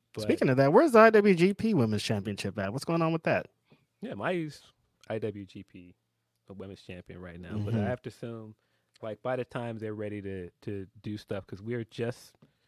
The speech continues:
Speaker 1: it sounds crazy, but we're kinda starting the road to WrestleMania, uh, Re-, Wrestle
Speaker 2: Wrestle
Speaker 1: Kingdom
Speaker 2: Kingdom,
Speaker 1: already.
Speaker 2: we are. Mm-hmm.
Speaker 1: 'Cause G-, G one is kinda
Speaker 2: G one.
Speaker 1: the, is kinda the beginning of it.
Speaker 2: Mm-hmm.
Speaker 1: So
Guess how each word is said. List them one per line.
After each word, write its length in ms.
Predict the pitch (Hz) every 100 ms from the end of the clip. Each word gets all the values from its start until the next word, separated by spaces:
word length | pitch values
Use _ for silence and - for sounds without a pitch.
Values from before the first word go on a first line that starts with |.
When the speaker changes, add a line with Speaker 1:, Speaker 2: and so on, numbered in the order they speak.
| _
Speaker 1:
it 80 | -
sounds 240 | - 208 170
crazy, 300 | - 151 117
but 180 | 107 104
we're 140 | 117
kinda 280 | - 143 131
starting 400 | - - 131 120
the 80 | 110
road 280 | 101 117 117
to 80 | 113
WrestleMania, 480 | 110 - 110 110 -
uh, 100 | 110 107
Re-, 120 | 120 - _
Wrestle 240 | 120 - 127
Speaker 2:
Wrestle 220 | 117 113
Speaker 1:
Kingdom 160 | 120
Speaker 2:
Kingdom, 180 | 117 113
Speaker 1:
already. 180 | 107 120
Speaker 2:
we 140 | 110
are. 320 | 110 107 104 101 _ -
Mm-hmm. 140 | 107
Speaker 1:
'Cause 240 | 131 117
G-, 200 | 95 120
G 220 | 117 139 151
one 200 | 143 127
is 60 |
kinda 140 | 131 120
Speaker 2:
G 40 |
one. 160 | 117 113
Speaker 1:
the, 120 | 104 - _ 127
is 80 |
kinda 220 | 110 127 113
the 80 | 107
beginning 400 | 107 120 117 113
of 120 | 120
it. 180 | 123 - _ _
Speaker 2:
Mm-hmm. 200 | 107 104
Speaker 1:
So 320 | 127 120 117